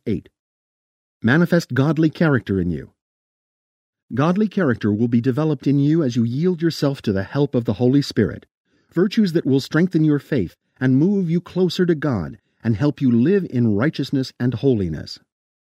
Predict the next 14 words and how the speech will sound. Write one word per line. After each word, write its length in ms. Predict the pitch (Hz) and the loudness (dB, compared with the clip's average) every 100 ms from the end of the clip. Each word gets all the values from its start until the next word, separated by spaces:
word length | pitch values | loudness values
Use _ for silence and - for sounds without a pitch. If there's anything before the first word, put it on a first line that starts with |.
| _ _ _ _ _ _ _ _ _ _ _ - | _ _ _ _ _ _ _ _ _ _ _ 0
To 100 | 131 | 4
receive 500 | 123 - 233 226 98 | 4 4 2 2 2
the 100 | 92 | 0
Holy 280 | 131 101 92 | 2 2 0
Spirit 400 | - 107 90 82 | 0 0 0 -2
of 120 | 85 | -4
God, 360 | 87 71 64 - _ _ _ | -6 -6 -12 -18 _ _ _
all 260 | 127 175 196 | -2 0 2
you 180 | 180 175 | 2 2
need 300 | 156 151 104 | 0 -2 -2
do 300 | 127 90 80 | 0 0 -4
is 100 | 92 | -6
to 180 | 127 - | -6 -4
ask, 400 | 147 175 - | -2 -4 -6